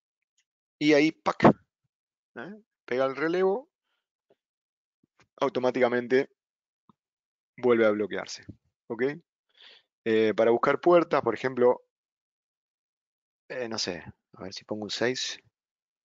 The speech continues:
¿Ven? Ahí si pones seis, esto es lo que yo me refería con búsqueda inteligente, es decir, como que lo filtra rápido, ¿se dan cuenta? Pone la puerta seis, eh, con solo poner el seis y filtra todas las demás, ¿ok?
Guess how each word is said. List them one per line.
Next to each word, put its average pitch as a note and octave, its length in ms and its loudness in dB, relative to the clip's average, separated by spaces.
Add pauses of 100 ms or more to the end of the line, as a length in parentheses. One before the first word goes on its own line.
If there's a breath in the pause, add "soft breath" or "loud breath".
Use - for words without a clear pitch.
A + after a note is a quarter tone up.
(640)
¿Ven? C3+ 240 0
Ahí A#2 160 0
si - 100 -2
pones B2+ 240 0
seis, C#3 460 2
esto C3 160 0
es - 20 4
lo A#2+ 80 4
que A#2 60 0
yo C3 160 0
me B2 80 0
refería A#2 420 2
con A#2+ 400 -2
búsqueda A2 460 0
inteligente, G#2+ 640 0
es G#2 60 0
decir, A2 300 -4 (360 loud breath)
como A#2 200 -2
que A#2 120 0
lo A#2+ 100 4
filtra B2+ 400 0
rápido, A2+ 420 2
¿se G#2 120 -6
dan G#2 80 -8
cuenta? A2+ 320 -4
Pone A2 240 -6
la G#2 100 -4
puerta A2 320 -4
seis, B2 380 -2 (760 loud breath)
eh, G2 340 -10
con G#2+ 160 -8
solo A2+ 200 2
poner G#2+ 200 -2
el G#2+ 80 -2
seis B2 400 2
y A2+ 120 -8
filtra A#2 420 0
todas A2+ 200 2
las G2+ 100 -4
demás, G2+ 440 -4
¿ok? - 160 -8